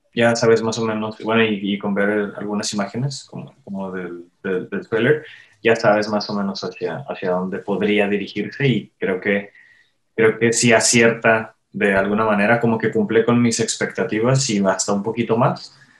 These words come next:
Este, y se me hizo bastante inteligente, se me hizo que tiene mucho estilo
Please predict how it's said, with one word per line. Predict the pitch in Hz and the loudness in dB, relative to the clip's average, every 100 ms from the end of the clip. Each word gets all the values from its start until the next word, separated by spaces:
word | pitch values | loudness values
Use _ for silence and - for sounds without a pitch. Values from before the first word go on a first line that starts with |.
| _ _ _ _ _ - | _ _ _ _ _ -6
Este, | 104 104 101 - - 101 98 95 92 92 - _ _ _ | 0 0 0 -4 -6 -4 -2 0 -2 -4 -8 _ _ _
y | - 117 110 107 104 101 | -2 0 0 0 0 -2
se | 113 | -4
me | 104 | -2
hizo | - 117 | 0 2
bastante | 113 - 117 113 110 131 131 131 | 2 0 -2 -2 2 4 4 4
inteligente, | 123 113 110 101 123 127 131 123 123 123 123 - _ _ - | 2 0 -2 -2 -2 0 0 -2 -2 -2 -4 -10 _ _ -6
se | 113 | -2
me | 110 | -2
hizo | 120 113 110 113 110 110 | 2 4 6 6 6 4
que | 110 | -2
tiene | - 107 | -4 -2
mucho | 107 107 - | -2 -6 -8
estilo | - 131 131 147 139 | 0 0 2 -2 -4